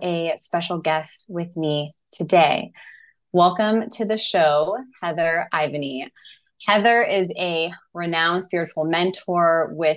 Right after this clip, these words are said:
over twenty years of experience leading innovative courses, private trainings, and immersive retreats, and more. I want to know what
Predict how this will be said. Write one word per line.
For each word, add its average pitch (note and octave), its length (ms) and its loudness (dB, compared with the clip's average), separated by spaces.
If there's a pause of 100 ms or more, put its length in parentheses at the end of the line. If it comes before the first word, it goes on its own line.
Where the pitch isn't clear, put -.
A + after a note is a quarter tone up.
over E3 220 -4
twenty G3 720 0
years D#3+ 380 0
of D#3 100 -8
experience D#3 720 -2
leading D3+ 540 0
innovative G3 460 2
courses, E3 540 -2
private G3 300 -6
trainings, D#3 560 -4
and D#3+ 100 -4
immersive E3 600 -4
retreats, E3 520 -4
and C#3+ 340 -4
more. D3+ 540 6 (460)
I F3 100 4
want G#3+ 180 6
to A3 80 6
know G3 240 4
what F3 220 2